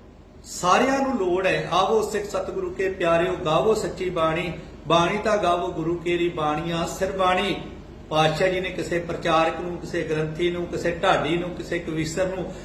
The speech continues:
ਸਪੈਸ਼ਲ ਨਹੀਂ ਕਿਹਾ, ਨਾ ਇਹਨਾਂ ਅਖੌਤੀ ਸਾਧ ਬਾਬਿਆਂ ਨੂੰ ਕਿਹਾ ਏ ਕਿ ਤੁਸੀਂ ਸਪੈਸ਼ਲ ਪੜ੍ਹਿਓ ਬਾਣੀ, ਬਾਕੀ ਕਿਸੇ ਨੂੰ ਪੜ੍ਹਨ ਨਾ ਦਿਓ। ਪਾਤਸ਼ਾਹ ਨੇ ਸਾਰੇ ਸਿੱਖਾਂ ਨੂੰ ਆਵਾਜ਼ ਦਿੱਤੀ ਹੈ,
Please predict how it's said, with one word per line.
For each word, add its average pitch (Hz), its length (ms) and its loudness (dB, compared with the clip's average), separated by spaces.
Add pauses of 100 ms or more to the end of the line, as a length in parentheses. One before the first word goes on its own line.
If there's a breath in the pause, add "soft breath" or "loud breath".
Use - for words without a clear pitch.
(140)
ਸਪੈਸ਼ਲ 185 560 4
ਨਹੀਂ 208 140 0
ਕਿਹਾ, 196 480 4 (280)
ਨਾ 170 280 0
ਇਹਨਾਂ 175 380 0
ਅਖੌਤੀ 156 400 -2
ਸਾਧ 160 320 0
ਬਾਬਿਆਂ 160 400 2
ਨੂੰ 202 100 -2
ਕਿਹਾ 196 300 4
ਏ - 200 2 (440)
ਕਿ 175 120 2
ਤੁਸੀਂ 180 380 0
ਸਪੈਸ਼ਲ 165 580 2
ਪੜ੍ਹਿਓ 190 280 4
ਬਾਣੀ, 170 500 0 (160)
ਬਾਕੀ 170 300 0
ਕਿਸੇ 170 240 -2
ਨੂੰ 165 80 -4
ਪੜ੍ਹਨ 160 280 -2
ਨਾ 151 120 -2
ਦਿਓ। 139 200 -2 (960)
ਪਾਤਸ਼ਾਹ 165 400 4
ਨੇ 180 100 -6
ਸਾਰੇ 165 320 0
ਸਿੱਖਾਂ 165 340 -6
ਨੂੰ 170 100 -4
ਆਵਾਜ਼ 151 220 0
ਦਿੱਤੀ 139 400 -8
ਹੈ, - 60 -12